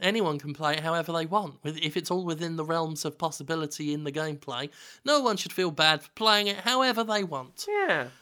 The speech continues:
Speaker 1: I hate people who think there's only one way to play games, especially games like Dark Souls, when they go out of their way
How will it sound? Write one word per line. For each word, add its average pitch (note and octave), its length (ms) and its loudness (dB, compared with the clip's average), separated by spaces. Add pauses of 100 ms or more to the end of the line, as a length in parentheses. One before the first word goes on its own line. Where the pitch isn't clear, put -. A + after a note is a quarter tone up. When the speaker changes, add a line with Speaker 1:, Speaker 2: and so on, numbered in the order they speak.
Speaker 1:
I D#3 100 8
hate G#3 320 4
people D3+ 320 -2
who C#3+ 80 4
think D3 200 -8
there's D3 160 -2
only D3 140 -2
one C#3+ 280 0
way C#3 160 -2
to C#3 120 -12
play C#3 240 -4
games, B2+ 300 -8
especially C#3+ 420 -8
games B2+ 260 -10
like B2+ 120 -10
Dark C3 240 -6
Souls, C3+ 320 -8
when C3+ 140 -6
they C3+ 100 -4
go C#3 200 -2
out E3 180 0
of D#3 120 -6
their C#3+ 200 0
way C3+ 520 0